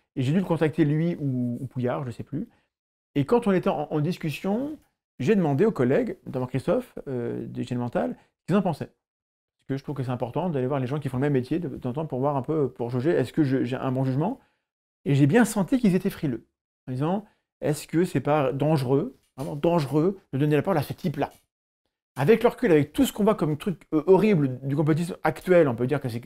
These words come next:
rigolo, parce que Grimaud, c'est quand même pas l'escalade, enfin, le mec est horrible, il a des, des théories racistes et tout ce qu'on veut, mais en termes de conséquences directes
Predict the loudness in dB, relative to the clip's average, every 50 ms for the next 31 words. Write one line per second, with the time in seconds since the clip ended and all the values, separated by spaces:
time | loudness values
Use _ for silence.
0 | -6 -4 -2 2 4 4 4 4 2 -2 -2 -2 -2 0 0 0 -2 -2 -4 -4
1 | -2 -2 -2 -4 -4 -4 -6 -8 -8 -8 -10 -12 -12 _ _ _ _ _ _ _
2 | _ _ _ 0 4 6 8 8 8 6 4 -6 _ _ _ _ -4 -4 -4 2
3 | 2 2 4 4 4 4 6 6 4 4 2 _ _ _ 0 2 4 4 4 2
4 | 0 -2 -2 -2 -2 -2 -2 -2 -2 -4 -4 -4 -6 -6 -6 -6 -8 -6 -6 -10
5 | -8 -2 2 2 4 4 4 4 4 2 2 0 -2 0 4 4 4 4 2 0
6 | 0 -2 -4 -4 -2 -2 -4 -2 -2 -4 -2 -2 -2 0 0 2 2 0 -2 -6